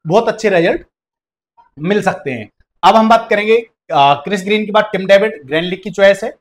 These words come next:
सीन एबॉट, जैसा कि हमारा वाइस कैप्टन था। यदि आपने लास्ट मुकाबले की हमारी टे-, Telegram वाली टीम ज्वाइन नहीं की या देखी नहीं है ना, तो आप एक बार जरूर देखिएगा।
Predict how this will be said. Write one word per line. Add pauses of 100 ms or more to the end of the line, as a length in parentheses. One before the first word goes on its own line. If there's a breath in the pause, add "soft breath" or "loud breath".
(320)
सीन
एबॉट,
जैसा
कि
हमारा
वाइस
कैप्टन
था।
यदि
आपने
लास्ट
मुकाबले
की (300)
हमारी
टे-,
Telegram
वाली
टीम (440)
ज्वाइन
नहीं
की
या
देखी
नहीं
है
ना, (340)
तो
आप
एक
बार
जरूर
देखिएगा।